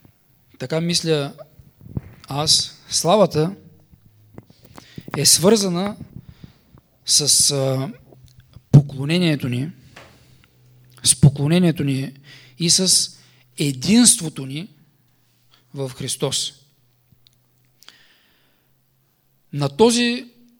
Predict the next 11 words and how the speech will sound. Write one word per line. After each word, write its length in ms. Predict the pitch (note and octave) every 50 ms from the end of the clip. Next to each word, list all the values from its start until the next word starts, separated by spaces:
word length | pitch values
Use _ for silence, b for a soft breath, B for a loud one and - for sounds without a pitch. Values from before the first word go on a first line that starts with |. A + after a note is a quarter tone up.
| _ -
на 180 | E3+ D#3+ D3+ C#3+
когото 380 | - D3 C#3+ F#3 G3+ - G3+
се 280 | - - E3 - - -
покланяме, 760 | C3 B2 - - D#3+ F3 F3+ F3 D3+ C#3+ C#3 D3 F#3+ A3 F#3+ - - _ -
един 340 | C#3 C3+ C3+ C#3 E3+ E3 D3
вид 180 | D3+ F3+ -
от 160 | F3+ C#3 - -
него 240 | E3+ F3+ F3 E3
ще 200 | C#3 - - B2
получим 440 | - D3+ D#3 E3+ E3 - E3 D3+ D3
и 180 | C#3+ C3+ C#3